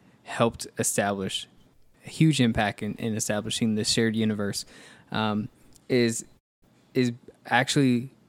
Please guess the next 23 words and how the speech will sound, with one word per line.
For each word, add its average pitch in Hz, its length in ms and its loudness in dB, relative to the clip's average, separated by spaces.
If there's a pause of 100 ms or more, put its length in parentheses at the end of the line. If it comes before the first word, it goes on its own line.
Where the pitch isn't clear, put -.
(240)
being 127 260 8
in 113 140 2
love 110 240 0
with, 107 100 -4
like, 107 220 -4
the 113 120 0
lore 113 460 0
of, 107 300 -6
of 110 180 -6
what 110 220 0
you've 104 240 -6
created. 101 500 -4 (380)
And 110 320 4
we've 110 100 -2
talked 120 260 2
about 113 240 2
it 104 160 0 (220)
a 120 80 2
lot 117 380 4
with 107 420 0 (180)
Wonder 127 240 6
Woman's 120 360 4
mythos 120 500 2